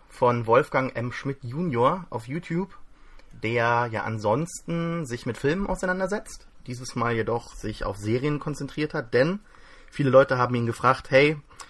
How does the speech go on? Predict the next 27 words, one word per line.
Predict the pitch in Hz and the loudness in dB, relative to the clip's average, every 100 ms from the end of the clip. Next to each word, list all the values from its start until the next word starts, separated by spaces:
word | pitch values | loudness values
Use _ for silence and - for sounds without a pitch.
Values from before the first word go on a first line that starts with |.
| - - | -18 -6
guckst | - 143 | -2 2
du | 143 | 4
denn | 123 | 2
nicht | 131 | 2
auch | 113 | -4
Serien?“, | 107 120 131 135 135 135 - - - - | 0 0 2 0 -2 -4 -14 -20 -20 -6
weil | 101 104 | 0 2
viele | 104 - 101 | 0 -4 -6
Leute | - 104 | -6 -8
sich | 98 98 | -10 -8
eben | - | -6
mit | 107 - | -6 -4
Filmen | 120 123 123 | 0 2 2
und | 165 156 175 - - - - - | 2 2 2 -4 -16 -20 -20 -20
Serien | - 123 123 | -8 -6 -2
auseinandersetzen, | 117 110 113 113 113 110 - 104 | -4 -2 -2 -2 0 -2 -2 -6
aber | 104 | -4
er | 110 131 147 | 0 2 2
macht | 139 113 - | 0 -4 -4
da | 113 110 | -4 -4
eine | 110 107 | -6 -8
sehr | 107 113 | -4 -4
scharfe | 113 127 131 - | -2 2 2 2
Trennung, | 127 - 156 170 220 - - - - | -6 0 2 2 0 -4 -16 -18 -6
hat | - - | -4 0
da | 110 | 0
ein, | 117 120 120 | 2 0 -4